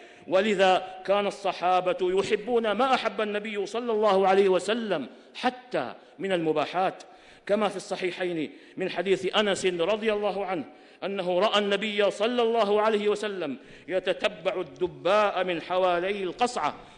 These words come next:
قال أنس: "فما زلت أحب الدباء من يومئذ". وكان ابن عمر رضي الله عنهما يلبس النعال السبتية ويصبغ بالصفرة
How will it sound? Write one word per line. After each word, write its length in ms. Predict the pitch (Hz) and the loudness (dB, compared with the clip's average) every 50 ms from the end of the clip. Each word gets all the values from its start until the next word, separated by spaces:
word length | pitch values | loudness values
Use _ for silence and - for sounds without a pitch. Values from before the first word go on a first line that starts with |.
| - | -6
قال 200 | - 165 170 156 | 0 0 2 2
أنس: 460 | 156 - 180 196 202 190 - - - - - - - - - | 0 0 0 0 0 -2 -2 -8 -14 -16 -20 -20 -20 -20 -12
"فما 300 | - 165 170 175 175 165 | -4 -2 0 0 0 0
زلت 420 | 156 139 214 220 196 - - 147 214 - - - - _ - 151 | 0 -2 -2 -4 -4 -4 -6 -8 -8 -10 -16 -20 -18 _ -8 -8
أحب 360 | - - 233 208 165 156 175 | -4 -4 -4 -4 -4 -6 -6
الدباء 1040 | 175 175 127 131 170 156 131 117 117 147 175 196 196 180 160 - 135 123 104 - - - - - | -6 -6 -4 -4 -4 -4 -4 -4 -2 0 2 4 4 4 2 2 0 -2 -2 -6 -14 -20 -14 -10
من 180 | 131 156 151 | -8 -4 -2
يومئذ". 460 | 143 143 139 135 131 135 143 190 202 156 131 - - - - - - - - - | -2 0 0 0 -2 0 2 2 2 2 0 -12 -18 -20 -20 -20 -20 -16 -6 0
وكان 380 | 180 208 208 208 240 240 240 | 0 0 2 4 2 4 4
ابن 140 | 233 220 226 | 2 2 2
عمر 460 | 226 208 240 240 233 226 220 214 202 | 2 4 4 4 4 4 4 2 2
رضي 220 | 220 240 220 233 226 | 2 0 2 2 2
الله 360 | 226 226 220 208 196 202 202 | 2 4 2 2 2 0 -2
عنهما 420 | 196 185 160 170 165 165 151 139 | -2 -2 -4 -4 -4 -2 -2 0
يلبس 440 | 151 214 233 208 180 175 208 - - | 0 0 0 -2 -4 -6 -8 -6 -6
النعال 600 | 190 180 175 170 170 156 160 196 220 214 202 185 | -4 -4 -4 -6 -6 -2 0 2 2 2 2 0
السبتية 640 | 165 - - 220 196 - - 247 240 196 165 143 - - - - - - - - - | -4 -4 -4 -6 -4 -4 -4 -2 -2 -2 -2 -4 -6 -12 -20 -20 -20 -20 -20 -16 -6
ويصبغ 640 | - 175 180 180 220 233 - - 185 208 226 208 208 | 0 2 4 4 4 2 0 -4 -2 0 0 2 2
بالصفرة 580 | 196 202 226 - - 269 262 262 180 151 117 101 | 2 0 0 -2 -2 -4 -4 -4 -6 -10 -10 -12